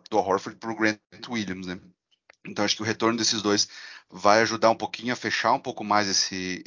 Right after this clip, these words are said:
esse, essas linhas de infiltração pro, pro, pro Cel-, pro, pro Heat, né?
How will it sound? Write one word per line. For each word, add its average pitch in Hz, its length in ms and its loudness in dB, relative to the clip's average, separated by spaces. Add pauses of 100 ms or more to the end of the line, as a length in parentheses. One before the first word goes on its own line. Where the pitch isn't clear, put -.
esse, 87 560 -8 (600)
essas 98 260 0
linhas 113 240 2
de 104 60 -2
infiltração 107 600 0
pro, 95 840 -4 (420)
pro, 92 760 -6 (580)
pro - 120 -4
Cel-, 104 280 4
pro, - 200 -4
pro 98 200 -8
Heat, - 200 -4
né? 135 140 -2